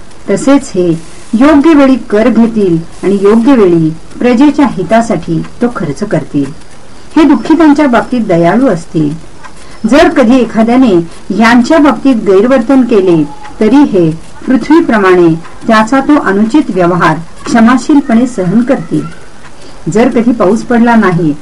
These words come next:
आणि प्रजेचे प्राण संकटात सापडले, तर त्यावेळी राजवेषधारी हे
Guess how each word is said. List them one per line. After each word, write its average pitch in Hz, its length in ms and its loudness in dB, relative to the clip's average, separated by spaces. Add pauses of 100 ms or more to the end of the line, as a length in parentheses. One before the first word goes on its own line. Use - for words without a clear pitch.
(240)
आणि 240 120 2
प्रजेचे 247 460 2
प्राण 247 260 0
संकटात 208 500 -2
सापडले, 185 580 -2 (360)
तर 202 60 0
त्यावेळी 220 580 2 (400)
राजवेषधारी 214 960 2
हे 185 340 2